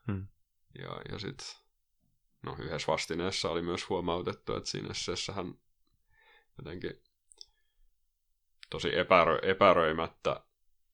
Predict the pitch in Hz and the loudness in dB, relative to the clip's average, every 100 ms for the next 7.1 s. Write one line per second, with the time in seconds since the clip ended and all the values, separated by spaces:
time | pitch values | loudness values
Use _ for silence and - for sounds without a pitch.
0 | _ _ _ _ _ _ _ _ _ _ | _ _ _ _ _ _ _ _ _ _
1 | - - - - - - - - - - | -20 -20 -16 -6 -2 -2 0 0 0 2
2 | - 92 92 85 80 78 85 85 85 82 | 2 4 2 2 2 2 2 2 2 4
3 | 80 82 82 78 71 73 73 - 69 - | 2 2 0 0 0 -4 -6 -8 -10 -4
4 | - - - 71 - 78 78 82 - 73 | -4 -4 -8 -6 -2 -2 -2 -2 -2 -4
5 | - 69 87 82 69 73 - 80 73 76 | -4 0 0 0 -2 -6 -6 -6 -6 -4
6 | 85 80 67 65 64 69 - - - - | 0 2 2 0 -4 -6 -6 -10 -14 -10
7 | 131 | -10